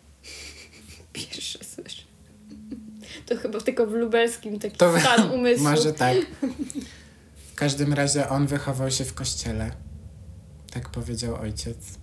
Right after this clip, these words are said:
Speaker 2: Był skruszony i załamany. Ten Chris.
Speaker 1: Mm.
Speaker 2: No. Nie wiem, czy to była tak do końca prawda, że na początku był skruszony i załamany, bo niedługo później, później Sherry była w ciąży.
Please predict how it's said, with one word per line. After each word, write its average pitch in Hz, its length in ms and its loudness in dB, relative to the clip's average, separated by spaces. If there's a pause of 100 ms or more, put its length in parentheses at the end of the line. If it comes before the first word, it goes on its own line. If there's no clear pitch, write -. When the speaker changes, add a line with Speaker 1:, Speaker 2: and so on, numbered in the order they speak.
(140)
Speaker 2:
Był 123 180 -2
skruszony - 760 -6
i 127 80 -6
załamany. 113 640 -4 (100)
Ten 117 200 -2 (120)
Chris. - 340 -2 (800)
Speaker 1:
Mm. 190 460 -4 (1200)
Speaker 2:
No. 113 220 -4 (440)
Nie 220 160 4
wiem, 180 160 2
czy 165 120 -2
to 156 140 0
była 147 240 2
tak 139 200 -2
do 135 120 -2
końca 147 320 2
prawda, 143 360 2
że 151 120 -2
na 143 100 0
początku 143 480 -2
był 131 160 0
skruszony 131 760 -2
i 127 40 2
załamany, 123 600 2
bo 131 360 4 (440)
niedługo 131 440 0
później, 131 500 2
później 127 640 0 (320)
Sherry 131 300 0
była 123 200 2
w - 60 -6
ciąży. 131 600 0